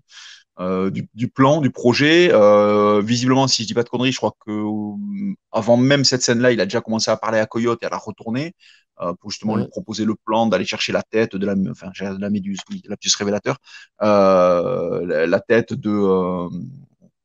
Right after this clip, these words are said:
Speaker 1: euh, de,
Speaker 2: De la reine,
Speaker 1: euh,
Speaker 2: quoi.
Speaker 1: de la reine, voilà, exactement.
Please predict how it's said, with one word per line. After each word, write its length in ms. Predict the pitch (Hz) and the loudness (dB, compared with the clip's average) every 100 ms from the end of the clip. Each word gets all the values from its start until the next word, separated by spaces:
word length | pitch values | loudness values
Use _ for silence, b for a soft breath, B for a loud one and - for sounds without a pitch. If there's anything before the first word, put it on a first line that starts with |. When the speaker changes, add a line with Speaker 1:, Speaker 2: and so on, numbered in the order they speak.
| _ _ _ _ _ - _ | _ _ _ _ _ -20 _
Speaker 1:
euh, 180 | 95 95 | -2 -2
de, 480 | 92 98 92 87 85 | 0 -2 -2 -2 -2
Speaker 2:
De 40 | |
la 140 | 90 98 | -2 -2
reine, 180 | 127 | -2
Speaker 1:
euh, 40 | 113 | -4
Speaker 2:
quoi. 220 | 131 - - _ _ _ | -12 -20 -20 _ _ _
Speaker 1:
de 40 | |
la 100 | 202 | -2
reine, 200 | - - 107 | 0 0 0
voilà, 160 | 92 | -2
exactement. 480 | 92 107 - 120 - | -4 -10 -6 -6 -6